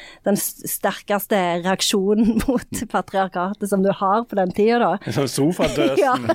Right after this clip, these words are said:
Speaker 1: ja.
Speaker 2: med oppvaskmaskin.
Speaker 1: <laughs> Ja. Så, men jeg, men jeg, så jeg synes, jeg synes det er utrolig mange interessante eksempler på dette her med hvordan, eh, eh, eh, alkohol og er politikk, og hun sier jo også at det er sånn, sånn generelt så er det jo også sånn at det,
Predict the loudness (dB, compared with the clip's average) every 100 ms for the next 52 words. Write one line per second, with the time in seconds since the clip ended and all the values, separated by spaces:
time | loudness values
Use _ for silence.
0 | -2 -2 0 0 0 -6 -6 -10 -8 -12
1 | -8 -2 0 0 0 0 -2 -2 -2 -2
2 | -4 -2 -4 -4 -10 -8 -6 -2 -2 0
3 | 2 2 2 2 2 2 2 2 2 0
4 | 0 -2 0 0 2 2 2 0 2 2
5 | 2 2 0 0 2 2 2 2 2 2
6 | 2 0 0 2 2 0 -2 0 2 2
7 | 2 0 -2 -2 -6 -14 -20 -20 -4 0
8 | 4 4 2 0 0 0 2 2 0 -2
9 | 0 2 0 0 -2 0 -2 2 2 4
10 | 4 2 2 0 0 -2 -6 -2 -2 0
11 | -2 -4 -10 0 2 2 2 2 4 4
12 | 2 0 0 0 2 2 0 -6 -8 0
13 | 2 2 2 2 2 0 -2 -2 0 2
14 | 0 0 -2 -2 0 0